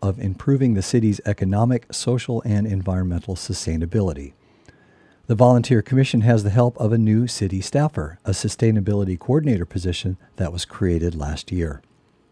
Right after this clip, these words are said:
Over the last five months, the Commission has been working to narrow down its goals for the next year.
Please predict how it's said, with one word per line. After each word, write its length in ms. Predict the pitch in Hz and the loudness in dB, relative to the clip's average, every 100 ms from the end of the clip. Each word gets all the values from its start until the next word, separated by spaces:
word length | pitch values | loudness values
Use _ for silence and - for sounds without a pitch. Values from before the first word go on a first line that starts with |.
| _ _ _ _ _ _ _ _ _ _ - | _ _ _ _ _ _ _ _ _ _ 0
Over 180 | 160 160 | 4 6
the 80 | |
last 300 | 151 147 139 | 6 6 4
five 220 | - 139 127 | 4 4 4
months, 260 | 160 190 | 2 2
the 180 | - 147 | -2 -2
Commission 420 | 143 165 180 - | 0 0 0 2
has 180 | 131 143 | 2 2
been 160 | 127 131 | 2 2
working 320 | 156 - 120 | 2 0 0
to 120 | - | 2
narrow 320 | 120 175 170 | 2 4 2
down 300 | 110 131 135 | 2 2 4
its 140 | 113 - | 2 0
goals 360 | 143 143 87 | 0 2 0
for 140 | - 92 | -4 -4
the 100 | 82 | -2
next 300 | 82 - - | -4 -4 -4
year. 220 | 104 | -2